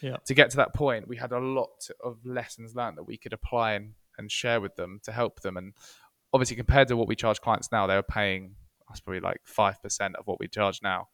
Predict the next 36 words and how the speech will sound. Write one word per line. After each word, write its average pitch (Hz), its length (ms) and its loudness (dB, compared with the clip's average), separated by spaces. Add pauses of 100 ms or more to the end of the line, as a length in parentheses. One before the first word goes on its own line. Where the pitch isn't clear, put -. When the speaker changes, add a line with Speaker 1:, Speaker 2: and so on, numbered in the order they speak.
(420)
Speaker 1:
Yeah. 110 180 0
Speaker 2:
Um, 101 320 -4
so - 140 0
they 117 80 6
were 117 100 0
getting 113 320 -2
that, 107 240 -4
that 107 240 -6
kind 101 140 -14
of, 98 120 -14 (360)
that - 180 -6
value. 95 420 -4 (380)
Um, 107 220 -6 (160)
but 139 80 2
it 147 40 4
was 151 120 0
small 180 180 -2
wins 143 200 -4
like 127 200 -2
that. 117 260 2 (380)
It 135 60 -4
was 127 100 -2
small 160 160 0
wins 147 160 -2
like 127 140 4
that. 117 280 6 (540)
It 135 60 2
was 127 100 0
small 143 160 2
wins 131 240 4
like, 117 460 6
um, 110 400 0 (420)
getting 123 220 4
our 117 120 2
first, 120 400 2 (460)
like, 117 240 -2